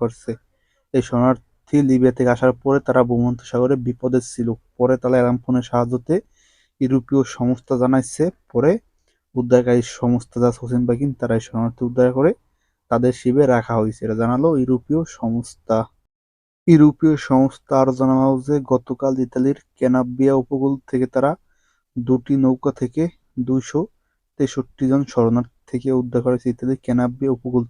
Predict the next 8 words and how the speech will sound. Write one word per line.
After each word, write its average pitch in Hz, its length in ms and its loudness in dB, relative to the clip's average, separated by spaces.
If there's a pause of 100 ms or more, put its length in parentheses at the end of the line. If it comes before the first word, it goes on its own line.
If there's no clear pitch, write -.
থেকে। - 180 -18 (680)
এই 131 140 0
শরণার্থী 123 420 -4
গতকাল 123 260 0 (100)
রাতে 120 300 -2
ইতালি 127 300 -6
ক্যানাব্রিয়া 123 480 -2
আসছে, - 300 -8